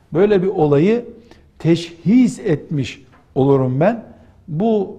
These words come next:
e, sakıncalı değil. Bir başka, e, ç-, e, çapraz örnek diye isimlendireyim bunu.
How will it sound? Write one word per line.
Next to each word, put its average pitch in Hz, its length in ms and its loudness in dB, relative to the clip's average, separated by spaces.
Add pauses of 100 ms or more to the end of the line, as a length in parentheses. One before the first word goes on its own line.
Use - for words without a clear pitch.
(120)
e, 127 260 -6
sakıncalı 165 720 -2 (260)
değil. 156 360 2 (720)
Bir 226 280 -4
başka, 220 680 -4 (100)
e, 143 260 -2 (540)
ç-, 131 340 -4
e, 123 100 -6
çapraz 180 480 4
örnek 127 520 -2
diye 107 260 -6 (140)
isimlendireyim 123 840 -6
bunu. 214 260 -6